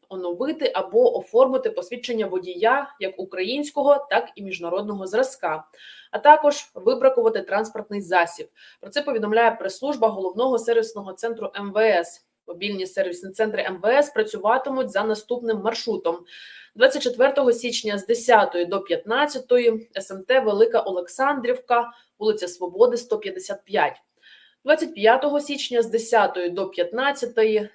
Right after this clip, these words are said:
С М Т Нововоронцовка, вулиця Горького, сім. Усі охочі можуть отримати наступні послуги:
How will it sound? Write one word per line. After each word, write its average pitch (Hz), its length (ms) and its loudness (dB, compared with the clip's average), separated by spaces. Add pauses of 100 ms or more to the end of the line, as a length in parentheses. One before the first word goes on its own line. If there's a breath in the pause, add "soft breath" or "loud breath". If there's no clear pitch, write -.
(120)
С 196 140 -8
М 202 120 -8
Т 254 160 2
Нововоронцовка, 233 920 -2
вулиця 233 400 -2
Горького, 208 580 2
сім. 196 400 -8 (680 soft breath)
Усі 294 220 -2
охочі 262 560 2
можуть 254 460 -2
отримати 240 460 -2
наступні 247 560 -4
послуги: 185 680 0